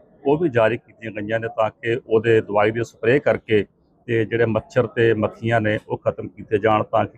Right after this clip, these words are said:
ਕਿਸੇ ਨੂੰ ਕਿਸੇ ਪ੍ਰਕਾਰ ਦੀ ਕੋਈ ਮੱਛਰ ਕਰਕੇ, ਮੱਖੀ ਕਰਕੇ, ਪਾਣੀ ਕਰਕੇ ਕੋਈ ਬਿਮਾਰੀ ਆਦਿ ਜਿਹੜੀ ਹੈ ਉਹ ਨਾ ਹੋਵੇ। ਮੈਡੀਕਲ ਟੀਮਾਂ ਜਿਹੜੀਆਂ ਨੇ ਉਹ ਭੇਜ ਰਹੇ ਨੇ ਔਰ ਹੁਣ ਵੀ ਭਾਈ ਗੁਰਦਾਸ ਹਾਲ ਜੀ ਵਿਖੇ ਜਿਹੜਾ ਸਟੋਰ ਹੈ ਉਹ, ਉਹ ਕਾਇਮ ਕੀਤਾ ਹੈ। ਰਿਲੀਫ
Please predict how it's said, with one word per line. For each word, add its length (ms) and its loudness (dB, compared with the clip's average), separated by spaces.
ਕਿਸੇ 200 -6
ਨੂੰ 80 -8
ਕਿਸੇ 260 -10
ਪ੍ਰਕਾਰ 360 0
ਦੀ 120 -12
ਕੋਈ 180 -12
ਮੱਛਰ 320 -6
ਕਰਕੇ, 380 -2
ਮੱਖੀ 320 -10
ਕਰਕੇ, 380 -2
ਪਾਣੀ 240 2
ਕਰਕੇ 320 0
ਕੋਈ 160 -8
ਬਿਮਾਰੀ 360 0
ਆਦਿ 300 -2
ਜਿਹੜੀ 240 -4
ਹੈ 60 0
ਉਹ 160 -10
ਨਾ 160 0
ਹੋਵੇ। 320 2
ਮੈਡੀਕਲ 520 0
ਟੀਮਾਂ 640 0
ਜਿਹੜੀਆਂ 220 -4
ਨੇ 140 -2
ਉਹ 320 0
ਭੇਜ 180 0
ਰਹੇ 180 4
ਨੇ 180 -2
ਔਰ 140 4
ਹੁਣ 260 0
ਵੀ 80 -4
ਭਾਈ 220 2
ਗੁਰਦਾਸ 440 -2
ਹਾਲ 300 0
ਜੀ 120 -12
ਵਿਖੇ 520 0
ਜਿਹੜਾ 320 -4
ਸਟੋਰ 340 2
ਹੈ 100 4
ਉਹ, 180 4
ਉਹ 140 0
ਕਾਇਮ 300 0
ਕੀਤਾ 320 -4
ਹੈ। 220 4
ਰਿਲੀਫ 360 -2